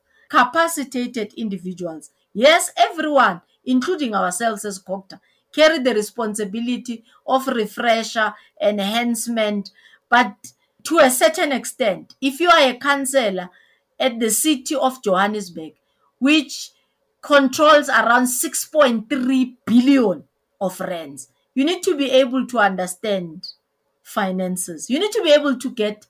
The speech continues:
the basics of an income statement. How much have you collected in the month?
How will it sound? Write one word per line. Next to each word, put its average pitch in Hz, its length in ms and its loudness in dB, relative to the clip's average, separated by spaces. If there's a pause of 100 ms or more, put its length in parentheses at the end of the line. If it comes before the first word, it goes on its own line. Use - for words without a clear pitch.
(100)
the 254 100 2
basics 269 840 -2 (840)
of 269 220 0
an 226 200 2 (100)
income 196 500 -4
statement. - 920 -8 (300)
How 339 240 4
much 320 200 4
have 240 180 2
you 240 160 -4
collected 208 640 -2
in 196 160 -6
the 160 80 -10
month? 156 360 -10